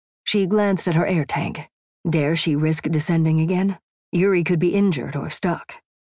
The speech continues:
If she descended again now, she would be pushing her tank to the limit. But there was an oxygen line at the decompression stop. She didn't need to save air for that. "Yuri," she said again.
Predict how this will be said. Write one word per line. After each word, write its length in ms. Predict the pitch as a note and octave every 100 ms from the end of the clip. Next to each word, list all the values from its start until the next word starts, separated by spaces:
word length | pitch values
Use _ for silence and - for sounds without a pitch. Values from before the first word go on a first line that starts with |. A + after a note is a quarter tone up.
| _ -
If 160 | F#3+ F3
she 160 | G3+
descended 440 | F3+ F3+ A3 F3+ D#3
again 320 | E3+ D#3+ D#3+
now, 300 | F3 E3+ D#3+
she 160 | -
would 140 | - G3+
be 180 | G3+ F3+
pushing 320 | - B3+ G#3+ F#3
her 140 | F3
tank 300 | E3 G3+ F#3
to 40 |
the 120 | F3 D#3+
limit. 420 | F#3+ D#3+ - - _ _ _ _ _ _
But 220 | - F#3 -
there 140 | G3+ G3
was 200 | A#3 G#3
an 80 |
oxygen 520 | G#3 A3 - D3 C#3+ D3+
line 260 | D3 D3+
at 80 | E3
the 60 | -
decompression 680 | F3 D3+ D#3 F#3 - -
stop. 340 | - C#3+ - D#3 _ _ _ -
She 140 | - A3
didn't 280 | G#3+ F#3+
need 220 | G3 F#3 D#3+
to 60 |
save 300 | D#3 F3+ E3
air 240 | - F3 D#3
for 140 | D3+
that. 420 | D3 C#3 - - _ _ _ _ _ _ _ _ _ _ _ -
"Yuri," 520 | G3 A#3 G#3 A#2+ - _ _ -
she 220 | - C3+
said 300 | - C#3+ C#3+
again. 380 | C#3 B2+ D3